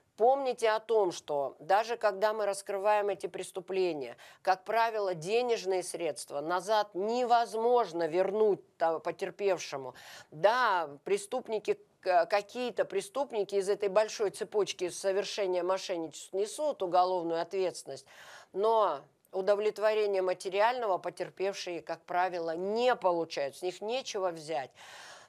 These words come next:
Это первое. Ну и второе. Ну неужели у кого-то,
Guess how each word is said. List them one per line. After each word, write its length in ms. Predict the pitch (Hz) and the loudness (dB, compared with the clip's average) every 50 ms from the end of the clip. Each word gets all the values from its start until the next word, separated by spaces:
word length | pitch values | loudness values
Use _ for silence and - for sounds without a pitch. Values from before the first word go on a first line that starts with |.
| _ - - 113 | _ -16 -14 -4
Это 300 | - 190 214 214 214 220 | 0 2 2 2 2 0
первое. 500 | 208 214 214 202 185 180 156 147 147 143 | -2 -2 2 2 4 4 4 4 2 2
Ну 180 | 143 170 202 214 | 4 4 4 4
и 40 | 214 | 4
второе. 640 | 202 - - 208 208 208 208 214 202 185 160 151 160 | 4 2 2 2 2 2 4 2 2 2 2 2 0
Ну 80 | 175 | 0
неужели 560 | 180 190 196 190 190 175 185 247 269 277 254 | 0 0 0 0 -2 0 0 0 2 4 4
у 100 | 220 202 | 4 4
кого-то, 760 | 190 - 196 190 190 202 240 233 214 - - 156 147 143 131 | 4 2 2 2 2 4 2 2 2 2 2 2 2 2 -2